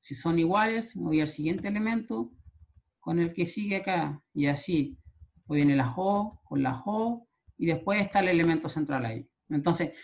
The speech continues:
si yo llego al centro, si, es decir, yo parto con un L y con un R,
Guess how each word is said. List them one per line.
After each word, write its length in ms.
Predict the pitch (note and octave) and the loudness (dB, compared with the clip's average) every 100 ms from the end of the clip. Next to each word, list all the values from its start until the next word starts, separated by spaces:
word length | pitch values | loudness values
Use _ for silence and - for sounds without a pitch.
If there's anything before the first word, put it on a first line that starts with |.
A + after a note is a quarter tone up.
| - | -18
si 220 | - D#3 | 0 4
yo 100 | C#3 | 6
llego 300 | C#3+ G#3 A3+ | 6 4 4
al 120 | A#3 | 2
centro, 800 | A#3 - B3 D#3+ - A#2+ D3 F3 _ _ _ _ _ _ _ | 0 0 2 2 0 -4 -4 -6 _ _ _ _ _ _ _
si, 360 | - D#3+ D3 - | -4 2 2 2
es 100 | D3+ | -2
decir, 460 | D3+ C#3+ F#3 - - - - - - _ _ - | 0 0 -2 -4 -10 -20 -20 -20 -20 _ _ -4
yo 100 | D3 | 0
parto 320 | E3+ F3 E3 | 2 2 2
con 160 | D#3 C#3+ | 6 6
un 300 | C3+ - - | 6 4 -2
L 460 | F#3 G#3 D3+ B2 C3+ - _ _ - _ _ _ _ _ _ _ - | 0 4 4 4 -2 -12 _ _ -20 _ _ _ _ _ _ _ -4
y 120 | D3+ | 0
con 160 | D3 C#3+ | 6 6
un 260 | C3+ - | 6 2
R, 560 | F#3 G#3+ E3+ C3 E3 | 0 0 2 2 0